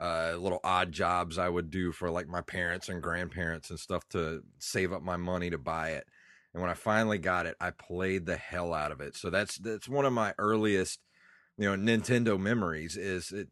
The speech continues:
one of my strongest Nintendo memories. Like, I think of Nintendo, Metroid's one of those games that immediately pops in my head. So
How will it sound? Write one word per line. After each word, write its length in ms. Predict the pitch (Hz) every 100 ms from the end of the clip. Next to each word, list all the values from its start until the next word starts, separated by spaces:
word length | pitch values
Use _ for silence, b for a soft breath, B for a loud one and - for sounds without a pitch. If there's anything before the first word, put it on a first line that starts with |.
| _
one 200 | 98 110
of 60 | 101
my 100 | 92
strongest 680 | - - 104 151 208 110 98
Nintendo 460 | 87 73 87 85
memories. 420 | 80 80 78 80
Like, 140 | 90 90
I 100 | 110
think 200 | 139 131
of 60 |
Nintendo, 540 | 104 95 - 123 113 85
Metroid's 520 | 98 110 110 107 92
one 160 | 101 107
of 60 |
those 180 | 101 95
games 320 | 92 98 95
that 140 | 87 - _ -
immediately 800 | 104 113 107 107 117 113 95 98
pops 400 | - 101 92 104
in 80 |
my 180 | 92 87
head. 400 | 90 120 92 69 b b b b b _
So 500 | - 107 92 87